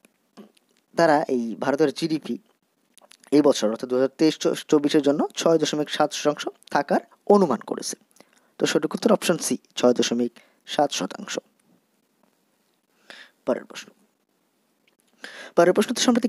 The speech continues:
কাকে ফেইথ এর নতুন চেয়ারপারসন হিসেবে নিযুক্ত করা হয়েছে? তো এখানে সঠিক উত্তর হবে কি? অপশন বি, পুনিত সাটওয়াল। এই যে এখানে দেখতে পাচ্ছি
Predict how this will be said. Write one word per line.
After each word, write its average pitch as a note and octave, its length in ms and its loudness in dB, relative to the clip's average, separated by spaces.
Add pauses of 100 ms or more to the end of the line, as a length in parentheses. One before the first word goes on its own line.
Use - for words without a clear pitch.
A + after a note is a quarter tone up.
কাকে G3 220 2 (200)
ফেইথ G3 380 4
এর F#3 140 6
নতুন F#3 160 2 (340)
চেয়ারপারসন G3 520 2
হিসেবে C#3 260 2
নিযুক্ত A2 220 -4 (100)
করা - 200 -4
হয়েছে? - 260 -8 (640)
তো - 100 -2
এখানে G3 220 2
সঠিক G3 240 -2
উত্তর G#3 180 -6
হবে G#3 180 2
কি? - 140 0
অপশন G3 240 0 (200)
বি, - 80 -8 (200)
পুনিত G#3 300 4 (200)
সাটওয়াল। - 460 -2 (720)
এই G#3+ 60 6
যে A3 100 4
এখানে A#3 200 4
দেখতে G#3 180 -2
পাচ্ছি F#3+ 180 2